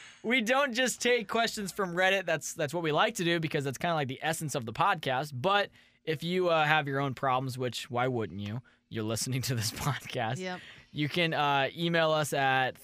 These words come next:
Speaker 2: therapistpodcast at gmail dot com. You can call and leave a voicemail at our Google Voice number, three one four two oh two four zero three eight.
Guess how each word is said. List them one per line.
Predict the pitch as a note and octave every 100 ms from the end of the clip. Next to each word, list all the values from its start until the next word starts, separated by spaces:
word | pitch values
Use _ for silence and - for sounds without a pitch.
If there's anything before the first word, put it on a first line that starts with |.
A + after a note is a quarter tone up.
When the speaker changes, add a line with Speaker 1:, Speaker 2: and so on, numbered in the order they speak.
| -
Speaker 2:
therapistpodcast | C#3 C3+ B2 - C#3 C3+ C3+ C#3 C3+ B2+
at | A2+
gmail | A2 B2+ A#2
dot | G2+ -
com. | F#3 G3+ F#3
You | D3+
can | C3+
call | F3+ F3+ E3+
and |
leave | D#3+ C3+
a |
voicemail | A#2 C3 F3 A#3 - F3 D#3+
at |
our | C#3
Google | B2+ D3 B2
Voice | D3 G3 -
number, | E3 F#3+
three | G#3 F#3 F3+
one | D#3 B2
four | - F3+ F3+
two | - D#3+
oh | B2
two | A#2+ F#3+
four | D#3 C3+
zero | A2 C3+ C3
three | A2+ A2+
eight. | A#2 F#3+